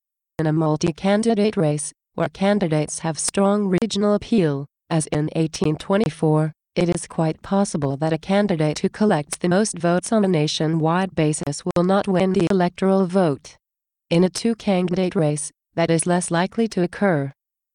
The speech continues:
But, it did occur in the Hayes slash Tilden election of eighteen seventy-six and the Harrison slash Cleveland election of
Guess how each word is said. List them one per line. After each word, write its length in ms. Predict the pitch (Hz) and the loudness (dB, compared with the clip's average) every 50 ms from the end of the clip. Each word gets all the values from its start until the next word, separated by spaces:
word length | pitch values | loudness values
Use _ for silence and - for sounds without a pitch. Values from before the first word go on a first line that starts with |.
| _ _ | _ _
But, 360 | 170 165 180 170 170 165 - _ _ _ _ - | -4 0 2 2 2 0 -2 _ _ _ _ -6
it 120 | 185 180 | -6 -2
did 200 | - 190 180 170 | 0 0 0 0
occur 280 | 156 - - - 180 185 | -2 -4 -2 0 0 2
in 140 | 175 180 175 | 2 2 2
the 80 | 175 | 0
Hayes 340 | 170 - - 220 214 214 214 | 0 0 0 2 2 2 0
slash 460 | - - - 190 185 185 185 - - | 0 -2 0 0 0 0 0 -2 -4
Tilden 400 | - - 233 226 226 214 196 185 | -2 0 2 2 2 2 2 0
election 480 | 175 170 175 170 170 - - - 170 165 | 0 2 2 0 0 0 -2 -2 -2 -2
of 80 | 156 - - | -4 -2 -2
eighteen 340 | 170 175 175 - - 180 | -2 -2 -2 -2 -2 -2
seventy-six 960 | 170 - - 165 156 165 170 175 175 - - - 170 143 143 - - - - - _ | -2 0 0 2 2 2 2 2 0 -2 0 0 0 -2 -2 -4 -8 -8 -10 -10 _
and 180 | - - 170 170 | -2 0 0 0
the 60 | 170 | 0
Harrison 480 | 160 165 196 208 202 190 - 202 190 190 | 0 0 0 0 0 0 0 -2 -2 -2
slash 480 | - - 196 165 151 160 165 - - | -2 -2 0 0 0 0 -2 -4 -8
Cleveland 540 | - - - 196 196 180 147 151 160 165 160 | -10 -4 -2 0 0 0 0 -2 -2 -2 -2
election 500 | 156 151 151 156 156 - - - 160 156 - | -2 -2 0 0 0 -2 -2 -2 -2 -2 -2
of 120 | 165 151 | -4 -6